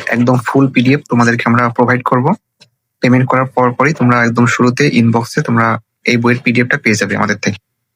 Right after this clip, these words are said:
আর এই বইয়ে কি কি রয়েছে আমি তোমাদের সংক্ষেপে বলি। এই বইয়ে তোমাদের অধ্যায় ভিত্তিক, আহ, আহ, বেসিক পার্ট, তারপর গুরুত্বপূর্ণ এমসিকিউ, বোর্ড প্রশ্ন, আহ, তারপর বিগত বছরের প্রশ্ন, তোমরা সবকিছু কিন্তু এখানে এই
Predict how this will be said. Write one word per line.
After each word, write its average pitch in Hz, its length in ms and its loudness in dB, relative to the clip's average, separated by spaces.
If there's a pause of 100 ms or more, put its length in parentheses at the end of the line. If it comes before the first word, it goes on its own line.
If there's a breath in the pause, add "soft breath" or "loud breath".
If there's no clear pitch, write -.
আর 117 260 -2
এই 135 120 2
বইয়ে 139 220 0
কি 143 140 -2
কি 147 120 0
রয়েছে 139 240 0
আমি 143 80 0
তোমাদের 123 180 2
সংক্ষেপে 123 420 0
বলি। 131 380 2
এই 117 100 0
বইয়ে 117 200 0
তোমাদের 117 380 0 (360)
অধ্যায় 117 380 -2
ভিত্তিক, 123 540 0
আহ, 113 300 -2 (480 loud breath)
আহ, 110 100 0
বেসিক 113 500 -2
পার্ট, 117 280 -2
তারপর 110 460 -2
গুরুত্বপূর্ণ 117 520 2
এমসিকিউ, 113 540 0
বোর্ড 113 280 -2
প্রশ্ন, 113 540 0
আহ, 107 240 -2 (580)
তারপর 113 440 0 (220)
বিগত 120 320 2
বছরের 117 240 2
প্রশ্ন, 113 320 -2
তোমরা 131 180 2
সবকিছু - 500 -2
কিন্তু 147 400 2
এখানে 123 240 0
এই 120 220 4